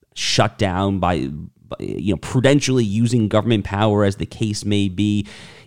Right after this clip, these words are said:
in effect, to punish an enemy of basic order, which is, uh, th-, th-, an institution like this that was grooming children.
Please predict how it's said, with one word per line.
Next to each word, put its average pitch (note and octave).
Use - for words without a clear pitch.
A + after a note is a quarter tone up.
in G#2+
effect, -
to G2
punish A2
an G2
enemy G2
of F2
basic G2+
order, G2+
which F#2+
is, F2
uh, -
th-, C2
th-, -
an G#2
institution G#2
like F2+
this G2
that G2
was F2
grooming G2+
children. G#2+